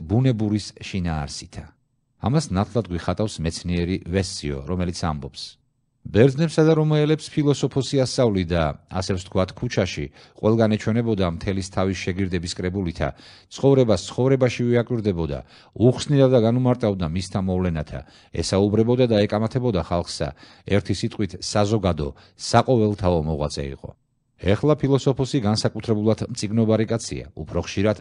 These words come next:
მეთეორიია. ჩვენ იშვიათად შეხვდება ხოლმე მოსმენა მისი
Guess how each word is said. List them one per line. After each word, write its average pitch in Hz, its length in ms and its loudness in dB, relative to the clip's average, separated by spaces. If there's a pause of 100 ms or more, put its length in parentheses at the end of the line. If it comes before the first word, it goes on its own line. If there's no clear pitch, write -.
(220)
მეთეორიია. 87 920 0 (560)
ჩვენ 113 260 4
იშვიათად 120 480 2
შეხვდება 127 400 0
ხოლმე 101 320 -2
მოსმენა 98 400 -2
მისი 95 260 -2